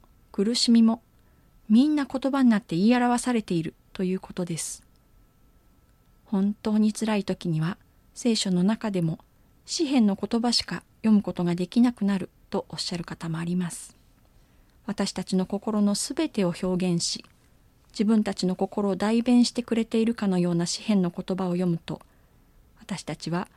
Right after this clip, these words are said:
慰められ、励まされます。今日は最後の詩編である百五十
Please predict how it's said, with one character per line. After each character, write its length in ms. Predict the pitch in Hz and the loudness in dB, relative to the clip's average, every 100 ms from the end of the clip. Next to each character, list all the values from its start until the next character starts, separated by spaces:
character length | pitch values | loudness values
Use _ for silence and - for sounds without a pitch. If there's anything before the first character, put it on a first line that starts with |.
| _ _ _ - | _ _ _ -4
慰 380 | 180 185 - 202 | -2 -2 -2 0
め 120 | 202 | 2
ら 120 | 202 | 0
れ、 120 | 175 - _ _ _ | -4 -8 _ _ _
励 260 | 196 175 | -4 -2
ま 100 | 185 | -2
さ 140 | - 185 | -4 -4
れ 100 | 180 | -2
ま 160 | 180 | -2
す。 260 | 180 - - _ _ _ _ _ _ _ _ _ _ _ - | -4 -10 -14 _ _ _ _ _ _ _ _ _ _ _ -6
今 140 | 277 196 | -2 0
日 40 | |
は 220 | 156 233 - _ _ _ _ | 0 -4 -10 _ _ _ _
最 280 | - 302 311 | -6 0 4
後 140 | 240 | 4
の 100 | 202 | 4
詩 140 | 190 226 | 0 -2
編 240 | 220 190 | 0 0
で 100 | 175 | 0
あ 60 | 175 | -2
る 220 | 170 - _ _ _ | -4 -6 _ _ _
百 300 | - 190 - | -12 -2 2
五 100 | 277 | 4
十 140 | 294 | 2